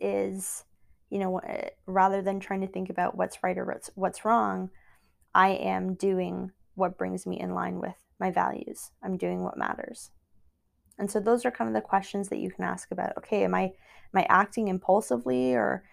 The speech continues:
am I avoiding things that I need to do or want to do? And if yes, how can I do something that brings me closer to those values? So those are the three points of the triangle: be present,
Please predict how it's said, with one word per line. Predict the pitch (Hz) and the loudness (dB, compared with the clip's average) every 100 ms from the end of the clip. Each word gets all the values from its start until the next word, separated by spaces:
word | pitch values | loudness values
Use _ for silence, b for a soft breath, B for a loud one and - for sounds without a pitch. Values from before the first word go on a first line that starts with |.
| b b b | b b b
am | 190 | 2
I | 175 | 2
avoiding | 180 180 208 240 240 | 2 4 4 4 2
things | 233 226 226 220 | 0 0 0 0
that | 220 214 | -2 0
I | |
need | 202 202 208 | 0 0 -2
to | 196 | -2
do | 208 220 | 0 2
or | 202 | 2
want | 185 190 - | 0 -2 -4
to | |
do? | 185 190 214 254 262 b b b b b - | -4 -2 0 -2 -4 b b b b b 0
And | 185 185 190 | 2 2 0
if | 190 - | -6 0
yes, | 233 147 233 233 - - _ _ _ _ | 6 6 6 2 -6 -10 _ _ _ _
how | - 220 226 | -4 4 6
can | 240 240 | 4 0
I | 214 202 | -2 -2
do | 190 202 | -2 -4
something | 202 208 190 - 190 185 | -2 -4 -4 -4 -4 0
that | 185 190 - _ _ _ | 2 2 0 _ _ _
brings | - - - | 0 0 -4
me | 196 | -10
closer | - - 190 - 190 | -4 -2 -2 -2 -10
to | - 185 180 180 _ _ | -6 -6 -4 -8 _ _
those | 190 185 | -4 -2
values? | - - - - - - _ _ _ _ _ _ _ - _ _ _ _ _ B B B B - | 0 0 -2 -8 -12 -20 _ _ _ _ _ _ _ -20 _ _ _ _ _ B B B B -2
So | 240 | 2
those | 214 240 247 | 4 4 8
are | 139 135 135 - - _ _ _ - | 10 10 8 2 -6 _ _ _ -6
the | 139 | -4
three | 139 143 | 0 0
points | 147 139 139 | 2 0 0
of | |
the | 127 | -2
triangle: | - 117 113 113 110 156 _ _ _ - | 0 2 4 4 2 0 _ _ _ -6
be | - | 0
present, | 254 240 247 240 233 | 4 4 4 0 0